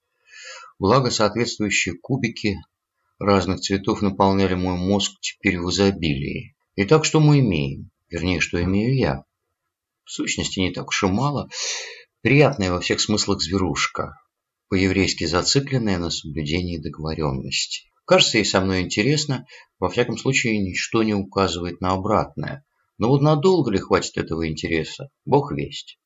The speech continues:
Чего ради она так носится со своей целкой, непонятно. Должно быть что-то семейное или религиозного плана, хотя и странно для вполне современной девушки. Да, определённо, это семейное.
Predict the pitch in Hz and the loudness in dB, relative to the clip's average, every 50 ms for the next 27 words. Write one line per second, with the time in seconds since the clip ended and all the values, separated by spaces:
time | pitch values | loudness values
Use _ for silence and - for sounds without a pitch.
0 | _ _ - - - - 82 104 127 123 127 123 110 95 104 101 104 104 - 101 | _ _ -6 -4 -4 -2 -2 0 2 4 4 2 2 0 -2 -2 -2 -2 -2 -2
1 | 95 - 87 92 101 101 - - - 95 - - - - - 92 92 90 90 90 | -4 -2 -2 -2 -2 -2 -4 -6 -6 -6 -6 -6 -6 -6 -2 0 2 2 4 2
2 | 87 80 - - - - - 92 85 78 - - - 80 76 73 _ _ - - | 2 0 -2 -2 -2 0 2 0 0 -2 -4 -6 -8 -8 -8 -8 _ _ -20 -20
3 | - - _ - 95 92 87 98 107 110 101 90 76 73 73 78 80 73 82 87 | -20 -20 _ -6 -6 -4 0 0 2 2 2 2 2 0 0 -2 -4 0 0 0
4 | 87 85 92 117 113 101 98 - - 101 87 - - - - 98 90 87 90 110 | 0 0 -2 -2 -2 -2 -2 -2 -4 -4 -2 0 0 0 2 0 0 0 0 0
5 | 135 131 98 85 78 78 73 73 71 71 69 69 71 67 69 69 73 80 78 73 | 0 0 -2 -2 -2 -2 -2 -2 -4 -4 -4 -6 -6 -6 -6 -6 -8 -8 -6 -4
6 | 87 80 120 135 131 123 120 113 104 - - 117 117 110 107 101 101 - _ _ | -2 -2 -2 -2 -2 -4 -4 -6 -6 -6 -4 -2 -2 -2 -2 -4 -8 -10 _ _
7 | _ _ _ _ _ _ _ - 139 139 180 175 165 - - - 127 120 107 98 | _ _ _ _ _ _ _ -4 -4 -2 -2 -2 -2 -2 0 0 0 0 0 0
8 | 92 87 80 80 85 80 - 95 92 90 90 80 - - 85 85 90 90 90 85 | -2 -4 -6 -8 -10 -4 -2 -2 -2 0 -2 -4 -4 -4 -2 -2 -2 -2 -2 -2
9 | 82 85 85 78 80 80 78 76 - - - - - _ _ _ _ - 92 104 | -2 -4 -4 -2 -2 -2 -2 -4 -6 -8 -10 -14 -20 _ _ _ _ -4 0 2
10 | 107 98 92 90 92 - - 110 107 95 110 107 98 87 82 85 92 98 98 104 | 4 4 4 4 2 0 -2 -4 -4 -2 0 0 2 2 0 0 -2 -2 -2 -2
11 | 98 - 127 120 110 92 82 78 76 76 78 78 80 80 78 - | -2 -2 0 0 0 0 0 0 0 0 -2 -2 -2 -4 -6 -10